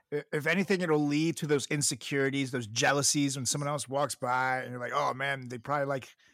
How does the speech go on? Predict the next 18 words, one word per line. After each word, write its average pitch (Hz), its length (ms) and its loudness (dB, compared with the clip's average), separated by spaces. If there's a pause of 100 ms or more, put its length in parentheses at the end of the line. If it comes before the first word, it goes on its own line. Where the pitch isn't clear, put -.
(160)
he 165 220 2
or 156 80 4
she 156 240 2
likes 139 300 0
him 147 500 -4 (280)
or 120 100 -8
her 147 200 2
more 139 180 2
than 123 180 -6
me." 131 380 -8 (480)
Um, 117 520 -6 (140)
and, 160 140 -4
you 165 80 2
know, 170 120 6
as 165 220 0
you 180 80 -2
get 190 240 2
older 175 720 4